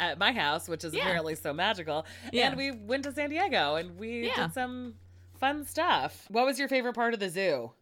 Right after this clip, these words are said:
Speaker 1: <laughs>
Speaker 2: Favorite part of the zoo? I don't know.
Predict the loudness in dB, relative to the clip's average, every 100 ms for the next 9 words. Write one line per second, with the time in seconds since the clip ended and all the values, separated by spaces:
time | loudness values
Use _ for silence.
0 | -16 -16 -6 -4 0 2 2 2 2 0
1 | 0 0 0 -6 -16 -18 -10 -2 0 2
2 | 0